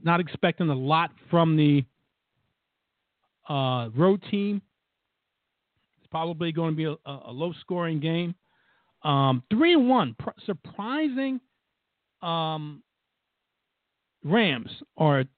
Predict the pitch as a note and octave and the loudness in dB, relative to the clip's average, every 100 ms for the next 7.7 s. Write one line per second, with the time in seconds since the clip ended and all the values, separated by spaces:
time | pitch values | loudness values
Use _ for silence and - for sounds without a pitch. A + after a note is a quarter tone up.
0 | - A#3+ C#4 A3 D#3 G#2 - - A#2 F#3+ | -2 2 4 4 2 -2 -10 -14 0 2
1 | A3+ F#3 - G#3+ A3+ G#3+ F3 E3+ F3+ _ | 2 0 0 0 2 -2 -4 -4 -8 _
2 | _ _ _ _ D#3+ D3+ D3+ C4+ A#3+ C#3 | _ _ _ _ -10 -6 -4 -2 -2 -6
3 | C#3+ _ D3 - G#3 A3+ F3+ F3 A2+ _ | -10 _ -8 0 2 4 4 2 -2 _
4 | _ _ _ _ _ _ _ D#3+ D#3+ D#3 | _ _ _ _ _ _ _ 2 4 4
5 | D3 C#3+ C3 _ - G#3 F#3+ D#3 F#3+ F3 | 2 0 -2 _ -2 0 0 -2 -2 -2
6 | E3+ D3+ E3 F3+ D#3+ C#3+ F3 E3+ D#3 E3 | -4 -6 -6 -4 -6 -6 -4 -4 -4 -6
7 | - D#3 C3 F3+ D#3+ G3 | -6 -8 -4 -4 -2 -4